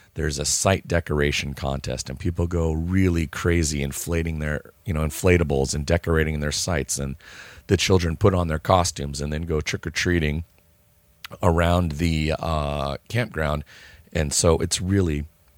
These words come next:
if you've never done it, you should definitely look into seeing if there is a campground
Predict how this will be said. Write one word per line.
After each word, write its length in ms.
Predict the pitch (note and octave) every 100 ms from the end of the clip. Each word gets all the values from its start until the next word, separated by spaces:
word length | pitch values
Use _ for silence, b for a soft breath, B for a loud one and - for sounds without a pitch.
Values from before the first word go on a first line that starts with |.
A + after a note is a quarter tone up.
| _ _ _ _ _ _ -
if 160 | F2
you've 120 | F#2+ F2+
never 280 | F#2+ G#2+
done 240 | E2 D2+ D#2
it, 100 | D#2+
you 160 | D#2
should 220 | D#2 - C#2
definitely 360 | E2 - D#2+
look 220 | D2+ D#2
into 300 | D#2+ E2 D2
seeing 500 | C#2 - F2 D2+ C#2+ - B B B B B B B _ -
if 180 | G2 -
there 160 | E2+
is 140 | D2+ D2+
a 80 |
campground 720 | D2 - E2+ - D#2+ D2+ D2